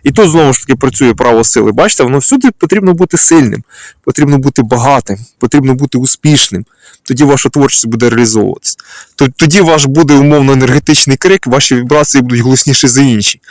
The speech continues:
І коли сильний кличе, наприклад, хто такий відуючий, чому звертається до нас? «Ось зробіть ви, бо у вас краще вийде». Та, звичайно, краще вийде. Не тому, що там якісь там духи служать чи ще щось,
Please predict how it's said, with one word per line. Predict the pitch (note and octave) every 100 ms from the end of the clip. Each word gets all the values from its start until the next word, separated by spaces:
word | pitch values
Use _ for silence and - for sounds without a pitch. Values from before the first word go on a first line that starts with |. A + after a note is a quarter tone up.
| - - - - _ -
І | C3
коли | E3+ F3
сильний | - F3+ C#3+ B2+
кличе, | - B3+ -
наприклад, | G#3 C#3+ A#2+ B2+
хто | - D#3
такий | - C3
відуючий, | D#3+ E3 D3+ B2+
чому | - C#3+ B2
звертається | B2+ C#3 C#3 B2 G#2+ A#2
до | C3+
нас? | A2+ G2 - _ _ _ _ _ _ _ _ _ _ _ -
«Ось | E3
зробіть | D3 D#3+ E3+ -
ви, | A#3+
бо | D3
у |
вас | D3+ D#3+
краще | D3+ D3 - C#3
вийде». | C3 A2+
Та, | A2+ C#3+
звичайно, | F3 A#3+ G#3+ E3
краще | C3+ - B2+
вийде. | A#2+ A2+ A2 - - -
Не | C#3
тому, | D#3 G3
що | F3 C3+
там | B2+ A2+
якісь | G#2+ G#2+
там | - G#2
духи | B2 G#3+ D3+
служать | - A#2 G#2
чи | -
ще | D#3 D#3+
щось, | - G#2+